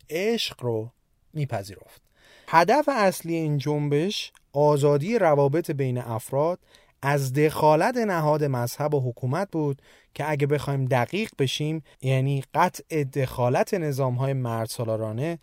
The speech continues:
در این مسئله که این موضوع به اهداف فمینیست‌ها نزدیک بود. جنبش عشق آزاد در اوایل قرن بیستم و در موج اول فمینیستی اتفاق افتاد، اما به فعالیت‌های موج دومی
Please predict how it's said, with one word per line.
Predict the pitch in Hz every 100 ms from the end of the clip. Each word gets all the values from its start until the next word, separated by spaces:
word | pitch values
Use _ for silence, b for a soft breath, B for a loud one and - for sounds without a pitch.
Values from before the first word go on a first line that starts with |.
| b b -
در | 127 127 -
این | 269 294
مسئله | 214 147 143 135 131
که | - 151
این | - 247
موضوع | 233 175 156 139 175 160
به | 156
اهداف | 123 113 113 147 139 139
فمینیست‌ها | 127 113 107 104 - 117 117 117 b b b b -
نزدیک | 110 107 92 - 90 -
بود. | _ _ _ _ b b b
جنبش | 151 170 185 247 185
عشق | 143 143 131 -
آزاد | 143 135 139 160 165
در | 147 123 120
اوایل | 127 131 131 127 170 226
قرن | 202 156 147 135
بیستم | 120 117 - 143 143 139 b b -
و | 123
در | 120 120 120
موج | 123 147 233 190
اول | 202 147 131 131 156 147
فمینیستی | 139 123 120 120 - 233
اتفاق | - 147 135 120
افتاد، | 113 - 113 107 101 _ _ _ -
اما | 127 123 117
به | 110
فعالیت‌های | - 110 - 120 113 110 110 185 220
موج | 170 147 131
دومی | 123 117 113 113 127 135